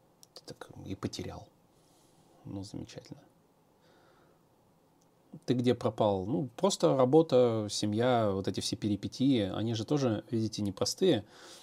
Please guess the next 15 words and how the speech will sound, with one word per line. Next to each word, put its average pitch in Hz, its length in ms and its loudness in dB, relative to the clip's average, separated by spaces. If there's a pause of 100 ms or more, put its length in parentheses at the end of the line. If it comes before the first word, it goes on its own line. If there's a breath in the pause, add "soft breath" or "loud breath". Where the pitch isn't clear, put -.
(420 loud breath)
Ну, 110 160 -6
то 104 140 -2
есть, 101 180 -4
когда 107 580 0 (200)
у - 180 -6
меня 110 180 -2
была 110 200 0
компания, 110 420 0
было 104 220 0
время 104 320 0
и 98 40 -2
ресурсы, - 400 -4
чтобы 101 280 -10
заниматься 117 480 -4
ютубом, 95 420 -6